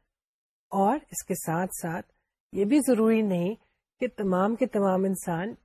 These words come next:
ایک ہی سچویشن میں ایک ہی اسٹیمولس کے تحت ایک ہی طرح رسپونڈ کرے۔ People are different in their ability, in their attitudes, in their personality, in their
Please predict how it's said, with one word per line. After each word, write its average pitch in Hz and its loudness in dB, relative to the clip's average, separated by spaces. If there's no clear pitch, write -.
ایک 240 0
ہی 262 -2
سچویشن 196 -2
میں 208 -2
ایک 226 -4
ہی 285 -2
اسٹیمولس 185 -2
کے 190 -6
تحت 180 -6
ایک 190 -4
ہی 208 -6
طرح 165 -8
رسپونڈ 170 -8
کرے۔ 175 -16
People 240 2
are 180 0
different 196 -4
in 190 -4
their 175 0
ability, 240 -4
in 190 -2
their 175 2
attitudes, 214 -4
in 165 -6
their 165 -6
personality, 175 -4
in 175 0
their 165 2